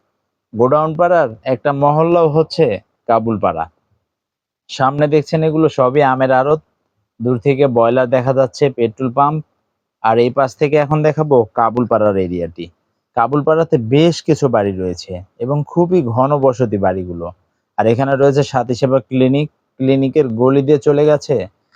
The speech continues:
সব বাড়িগুলো। আর এই পাশ থেকে শিমলতলি, যেটি আগের নাম ছিল হঠাৎ পাড়া, এখন নাম হয়েছে সেটি শিমলতলি।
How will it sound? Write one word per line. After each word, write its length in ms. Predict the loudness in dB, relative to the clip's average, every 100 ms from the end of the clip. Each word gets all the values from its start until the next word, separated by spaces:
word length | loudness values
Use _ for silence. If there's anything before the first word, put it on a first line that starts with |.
| _
সব 180 | -2 -2
বাড়িগুলো। 540 | 0 -2 -2 -6 -6 -8 -12 -20 _ _ _ _ _ -6
আর 140 | -2
এই 140 | 2 2
পাশ 220 | 0 -4
থেকে 300 | -2 -2 0 0 -2 -10 _ _ _ _ _ -10
শিমলতলি, 720 | -2 0 0 0 -2 -2 -6 -14 _ _
যেটি 280 | -4 -2 2 2
আগের 320 | 2 2 0
নাম 200 | 0 -2
ছিল 240 | -2 0 2 0
হঠাৎ 480 | -2 -2 0 0 -2
পাড়া, 280 | -2 -2 -2 -8 _ -8
এখন 260 | -4 -2 0
নাম 200 | 2 2
হয়েছে 300 | 0 0 -2
সেটি 320 | -2 -2 -2 -6 -8 _
শিমলতলি। 640 | -4 -2 0 -2 -4 -6